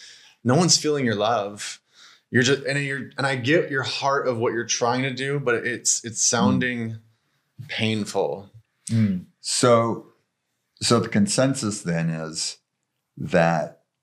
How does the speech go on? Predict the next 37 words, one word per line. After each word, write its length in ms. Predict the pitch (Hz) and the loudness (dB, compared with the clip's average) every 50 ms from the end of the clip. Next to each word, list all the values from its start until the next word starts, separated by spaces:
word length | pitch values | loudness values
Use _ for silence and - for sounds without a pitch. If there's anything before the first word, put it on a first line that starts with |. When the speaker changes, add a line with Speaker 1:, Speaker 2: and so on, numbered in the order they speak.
| _ - | _ -2
Speaker 2:
if 140 | 92 87 - | -2 2 2
an 100 | 92 90 | 2 2
agenda 720 | 82 80 82 - 92 95 98 107 107 95 95 85 73 - | 2 0 -2 -4 -2 0 2 2 2 2 0 0 -2 -2
is 360 | - 85 85 82 - - - _ _ _ _ _ _ _ _ _ | -6 -8 -6 -6 -8 -10 -10 _ _ _ _ _ _ _ _ _
going 340 | - 104 98 95 95 95 90 | 2 2 2 2 2 0 -2
to 120 | 85 - 90 | -4 -6 -8
be 280 | 78 85 85 82 82 | -6 -4 -4 -6 -6
legitimate, 800 | 80 80 80 71 71 90 92 92 98 92 80 80 67 65 64 - _ _ _ _ _ _ _ _ _ _ _ _ _ _ _ _ _ _ _ _ - 80 78 78 73 - - _ _ _ _ _ - | -6 -8 -12 -10 -6 -4 -4 -2 -2 -2 -2 -4 -8 -10 -12 -14 _ _ _ _ _ _ _ _ _ _ _ _ _ _ _ _ _ _ _ _ -14 -12 -12 -12 -12 -16 -18 _ _ _ _ _ -6
it 140 | - 90 85 | -4 -4 0
ha-, 280 | 87 104 104 104 104 - - | 2 2 0 0 -2 -4 -4
actually 320 | 110 117 113 - 110 90 | -2 -2 -2 0 -2 -2
has 180 | 82 87 87 - | -2 -4 -6 -8
to 60 | - 78 | -10 -12
be 180 | - 90 85 | -8 -8 -8
in-, 220 | 80 78 73 - - | -8 -8 -12 -14 -12
informed 600 | - 82 82 - - 92 92 87 85 85 80 80 | -12 -12 -12 -10 -4 -2 0 0 0 -2 -4 -4
by 180 | - 78 78 78 | -6 -8 -8 -8
the 80 | 78 76 | -10 -14
pursuit 400 | - - 80 - - 90 80 71 | -14 -10 -8 -6 -4 -4 -4 -6
of 80 | 73 76 | -8 -12
relationship. 720 | 73 69 73 76 76 - - - - - - - - - - | -8 -6 -6 -6 -6 -8 -12 -12 -10 -12 -10 -12 -12 -14 -16
Speaker 3:
Yeah. 240 | - - - - 120 - _ - | -16 -14 -14 -14 -16 -18 _ -4
And 140 | - 123 123 | -2 0 0
in 100 | 120 120 | 0 0
line 220 | 113 110 113 117 113 | 0 0 0 0 0
Speaker 2:
Right? 120 | 110 107 | -2 -2
Speaker 3:
with 140 | 104 107 - | -4 -6 -8
Jesus. 560 | - 117 123 127 117 - - - - - - - | -8 -6 -6 -6 -8 -10 -12 -10 -10 -10 -12 -14
It 100 | - 123 | -12 -6
has 220 | - 117 110 - | -4 -2 -2 -2
Speaker 2:
Yeah. 40 | 143 113 | -4 -6
Speaker 3:
to 40 | |
be 140 | 110 110 110 | -6 -6 -6
in 60 | 104 | -6
line 200 | 107 104 113 127 | -4 -4 -4 -6
with 100 | 120 - - | -6 -8 -10
that. 220 | - 65 - - | -16 -16 -16 -20